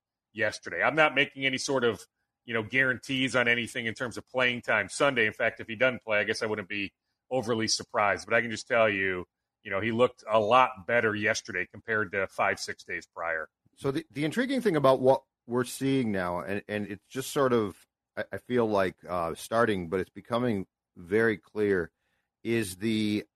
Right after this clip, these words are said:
Speaker 2: element of Zimmer realizing what he needs from this team to flat out save hi-, his job. Veterans Days off,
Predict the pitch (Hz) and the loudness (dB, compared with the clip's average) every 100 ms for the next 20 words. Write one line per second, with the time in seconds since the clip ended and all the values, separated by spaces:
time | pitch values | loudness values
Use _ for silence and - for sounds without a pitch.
0 | _ 107 147 175 165 160 - 117 95 87 | _ -2 2 2 2 0 -2 -6 -6 0
1 | 123 127 104 90 92 98 120 139 123 110 | 2 4 2 0 -4 -2 2 2 4 2
2 | 90 87 90 87 87 - _ 98 113 117 | 2 -2 -6 -10 -10 -14 _ -2 0 0
3 | 123 104 113 - 110 107 104 - - 101 | -2 0 -2 -4 -4 -2 -2 -4 -8 -4
4 | 104 117 127 _ - 110 101 - - 104 | -2 -2 -4 _ -4 -2 -2 -2 0 4
5 | 110 107 - 104 107 107 - 107 98 - | 6 4 0 0 0 0 -8 -6 -6 -6
6 | 82 98 131 135 _ _ _ _ - 90 | -2 0 0 -6 _ _ _ _ -4 2
7 | 147 - 180 165 143 151 160 135 82 95 | 2 4 0 0 2 2 2 0 -2 -4
8 | - | -10